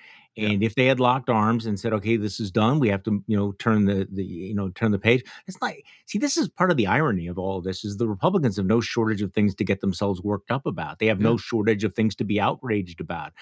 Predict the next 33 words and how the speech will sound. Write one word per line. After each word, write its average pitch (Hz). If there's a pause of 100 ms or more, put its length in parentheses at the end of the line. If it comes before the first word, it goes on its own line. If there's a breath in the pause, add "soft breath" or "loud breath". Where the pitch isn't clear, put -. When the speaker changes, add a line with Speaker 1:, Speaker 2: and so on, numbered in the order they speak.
(260 loud breath)
Speaker 2:
Uh, 110
they 120
have 113
no 123
shortage 117
of 110
enemies, 123
right? 104 (380 loud breath)
Um, 120
and, 143
and 143
in 147
many 180
ways, 120
having 127
to 113 (180)
constantly 147
relitigate 117
twenty 113
twenty 131
is 117
a 117
distraction 117 (280)
from 131
what 127
Speaker 1:
Yes. -
Speaker 2:
otherwise 196
is 190
working 190 (100)
pretty 214
good 226
for 135
them. 78